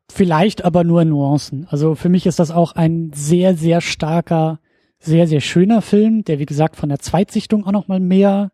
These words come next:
lebt. Äh, zumindest in meinem Fall. Ähm, und ja, bei mir sind irgendwie auch diese sehr verschobenen, sehr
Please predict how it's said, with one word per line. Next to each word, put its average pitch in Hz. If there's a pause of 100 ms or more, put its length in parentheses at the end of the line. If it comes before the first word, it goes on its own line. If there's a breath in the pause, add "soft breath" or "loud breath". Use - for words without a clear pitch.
lebt. 202 (1040)
Äh, 160
zumindest 170
in 170
meinem 156
Fall. 185 (1120)
Ähm, 165 (160)
und 208
ja, 214
bei 170
mir 208
sind 214
irgendwie 226
auch 208
diese 196
sehr 185
verschobenen, 196 (840)
sehr 170